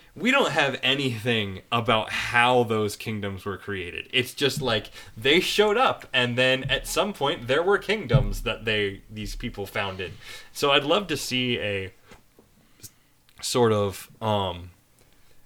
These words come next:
like, a season two that focuses mainly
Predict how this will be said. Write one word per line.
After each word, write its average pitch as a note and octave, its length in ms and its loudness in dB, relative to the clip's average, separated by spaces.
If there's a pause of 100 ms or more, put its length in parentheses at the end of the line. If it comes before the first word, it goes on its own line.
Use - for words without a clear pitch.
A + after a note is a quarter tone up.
(680)
like, G#2+ 280 0 (100)
a A#2 80 -2
season B2 400 0
two G#2+ 420 -2
that G2 200 -6
focuses A2 560 -2
mainly F#2+ 680 -6